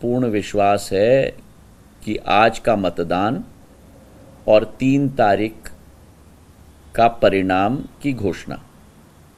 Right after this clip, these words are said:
भारतीय जनता पार्टी की सरकार स्पष्ट बहुमत के साथ मध्य प्रदेश में बनेगी।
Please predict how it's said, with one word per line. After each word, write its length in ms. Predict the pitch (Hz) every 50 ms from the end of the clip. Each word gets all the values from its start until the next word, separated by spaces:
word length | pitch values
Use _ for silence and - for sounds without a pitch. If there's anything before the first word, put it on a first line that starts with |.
| - - - - - - - - - - -
भारतीय 400 | - 98 101 - 139 135 - 147
जनता 360 | 127 110 113 110 104 - 117 110
पार्टी 640 | 110 - 95 95 - - - - 113 120 131 131 131 -
की 80 | - 104
सरकार 720 | - - - - - - - 78 85 87 90 101 - - - - - - - - - - - - - -
स्पष्ट 540 | - - - - - 160 156 139 - -
बहुमत 460 | 95 87 87 87 87 90 92 95 92 - -
के 80 | - 90
साथ 320 | - - 85 85 95 117 - - - - - - - - - - - - -
मध्य 260 | 85 90 87 76 - 90
प्रदेश 500 | - - 85 82 85 82 80 - - -
में 260 | 85 104 131 127 113
बनेगी। 400 | 85 82 85 71 - - -